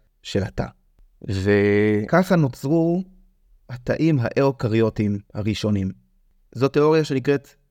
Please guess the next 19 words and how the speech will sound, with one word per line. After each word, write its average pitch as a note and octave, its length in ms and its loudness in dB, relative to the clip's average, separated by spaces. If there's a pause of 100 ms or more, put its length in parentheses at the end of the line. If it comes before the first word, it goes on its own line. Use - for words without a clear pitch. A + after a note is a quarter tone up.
אנדוסימביוזה, A#2 880 0 (840)
אנדו A#2+ 420 4
כמו A#2 180 0
בתוך, D3+ 600 0
סימביוזה A2+ 540 0
כמו A2 440 -4 (300)
יחסים A2+ 420 -2
של A#2 160 -4
שיתוף A#2 460 -4 (240)
פעולה A2 500 0
והנאה G#2 800 -2
הדדית A2+ 500 -2
בין A2 240 -2
שני, G#2+ 360 -2
אה, G2+ 200 -4
יצורים. A#2 560 -2 (460)
אז G2+ 100 -6
המיטוכונדריה A2 1300 -2
הזאת C3 300 -2